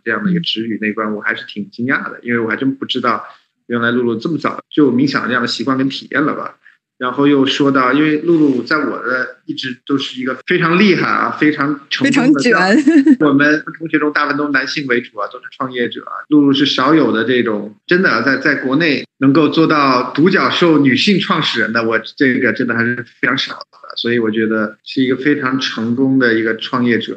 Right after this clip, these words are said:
Speaker 1: 吧。然后这是首先是第一个。第二个就是她有很多有趣的经历，我觉得自我成长也好，包括职业上啊，包括跟怎么有了孩子跟家庭啊之间的这些 balance 等等，我觉得都是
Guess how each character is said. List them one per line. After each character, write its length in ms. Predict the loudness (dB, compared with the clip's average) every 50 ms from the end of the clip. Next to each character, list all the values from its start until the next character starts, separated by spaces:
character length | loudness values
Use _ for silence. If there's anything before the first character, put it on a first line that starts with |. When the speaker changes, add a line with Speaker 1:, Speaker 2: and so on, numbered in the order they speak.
| -12 _ -14
Speaker 1:
吧。 80 | -12 -12 -12 -14 -12 -10 -8
然 100 | -6 -6
后 440 | -6 -6 -4 -4 -6 -8 -8 -10 -14 -16
这 180 | -8 -4 -4 -2
是 140 | -2 -2 -4
首 180 | -4 -4 -6
先 200 | -8 -8 -8 -8
是 120 | -10 -12 -18 _ -10
第 100 | -4 -2
一 160 | -2 0 0
个。 160 | -2 -4 -6 -10 _ _ _ _ _ _ _ _
第 120 | 0 2
二 180 | 2 2 4 4
个 80 | 2 2
就 100 | 2 0
是 440 | -2 -2 -2 0 0 -2 -4 -6 _ _ _
她 560 | -6 -2 0 0 2 2 2 2 0 0 -2 -6 -14 _ _ -6
有 100 | -4 -4
很 180 | -4 -4 -4 -4
多 380 | -2 0 0 0 -2 -4 -8 -14 _ _ _ 0
有 100 | 0 2
趣 160 | 2 2 0
的 60 | 0 0
经 240 | 2 4 6 6
历， 160 | 6 6 4 4
我 100 | 2 2
觉 80 | 4
得 340 | 2 2 2 0 0 -2 -4 -2
自 60 | -2
我 120 | 0 0
成 240 | -2 -2 -4 -2 -2
长 180 | -2 -2 -2 -2
也 80 | -4 -6
好， 460 | -6 -6 -10 -14 -14 -14 -16 -18 _ -8
包 140 | -6 -6 -4
括 160 | -4 -6 -6
职 260 | -6 -6 -8 -4 -2
业 300 | 0 2 2 2 0 0
上 220 | -4 -4 -6 -6 -4
啊， 460 | -6 -6 -10 -14 -18 -16 -16 -14 -12 -8
包 80 | -8
括 240 | -6 -4 -4 -6 -6 -10 -16 -20 _ _ _ _ _ -10
跟 100 | -10 -8
怎 100 | -6 -2
么 120 | -2 0
有 100 | 0 0
了 60 | 0 0
孩 200 | 0 -2 -2 -2
子 120 | -2 -2
跟 100 | -2 0
家 220 | 0 0 0 0
庭 180 | 0 -2 -2 -4
啊 100 | -4 -4
之 160 | -4 -4 -4
间 160 | -2 -2 -2
的 80 | 0 -2
这 80 | -4 -6
些 140 | -6 -8
balance 480 | -6 -2 -2 0 0 0 -2 -4 -6 -12
等 100 | -16 -18 -18 -18
等， 40 | -18 -20 _ _
我 40 |
觉 80 | -6 -6
得 80 | -6 -4
都 140 | -4 -4 -4
是 380 | -4 -4 -2 -2 -4 -4 -6